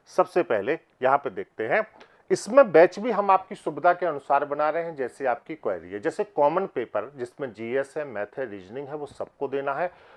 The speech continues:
तो कॉमन पेपर के लिए पीआरटी, टीजीटी, पीजीटी वाले अगर केवल कॉमन पेपर ही लेना चाहें तो कॉमन पेपर का बैच बिल्कुल अलग है। कंप्लीट पीआरटी बैच, सबसे ज्यादा जो संख्या है वो कंप्लीट पीआरटी के लिए है, तो हम पीआरटी के लिए कंप्लीट बैच दे रहे हैं, जिसमें आपका पेडागोजी का भी सेक्शन है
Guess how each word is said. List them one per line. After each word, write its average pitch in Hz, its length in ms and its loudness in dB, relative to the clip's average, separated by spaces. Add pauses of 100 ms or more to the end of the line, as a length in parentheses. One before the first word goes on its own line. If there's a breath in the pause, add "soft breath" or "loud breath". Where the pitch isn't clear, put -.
(140 soft breath)
तो 180 100 2
कॉमन 180 400 6
पेपर 156 360 0
के 143 120 -8
लिए 160 180 -2
पीआरटी, 123 560 -2
टीजीटी, 123 440 -8
पीजीटी 139 460 -8
वाले 151 200 4
अगर 165 100 -2
केवल 165 300 -2 (100)
कॉमन 135 260 -2
पेपर 160 340 -2
ही 170 100 -4
लेना 170 260 -2
चाहें 185 220 -2
तो 190 120 -10
कॉमन 127 300 -2
पेपर 110 300 -8
का 113 140 -6
बैच 92 280 -12
बिल्कुल 98 260 -12
अलग 85 260 -14 (100)
है। - 80 -20 (680 soft breath)
कंप्लीट 220 480 8
पीआरटी 151 540 6
बैच, 101 240 -4
सबसे - 520 2
ज्यादा 175 280 6
जो 151 120 -4
संख्या 127 420 -2
है 170 80 6
वो 165 120 -6 (100)
कंप्लीट 123 460 -6
पीआरटी 113 380 -2
के 180 180 -6
लिए 180 140 0
है, 185 80 2
तो 185 160 -4
हम 165 80 -6
पीआरटी 143 520 2
के 175 120 -6
लिए 180 100 -2 (120)
कंप्लीट 170 460 2
बैच 131 200 2
दे 104 180 -6
रहे 127 140 0
हैं, 160 80 -6
जिसमें 135 300 -8
आपका 120 240 -4
पेडागोजी 104 600 -4
का 160 180 -2
भी 160 120 -6
सेक्शन 160 480 -6
है 180 120 -2